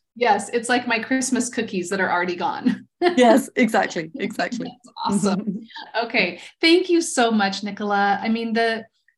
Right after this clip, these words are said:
Speaker 1: the incredible compassion and,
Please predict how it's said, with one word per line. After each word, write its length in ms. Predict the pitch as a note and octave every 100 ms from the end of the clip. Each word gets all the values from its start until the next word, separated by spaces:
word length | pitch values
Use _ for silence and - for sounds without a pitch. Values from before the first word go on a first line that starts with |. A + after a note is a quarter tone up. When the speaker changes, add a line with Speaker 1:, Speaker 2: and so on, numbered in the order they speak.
| -
Speaker 1:
the 500 | A#3+ A#3 A3 - - _ _ _ _
incredible 1000 | B3 B3 - C4 C4+ C4 A#3+ A#3 A3+ A3
compassion 1000 | A3 G3+ F#3+ F3 F3+ - G3+ G3 F#3+ G3
and, 640 | F#3+ F3+ E3+ E3+ E3+ E3+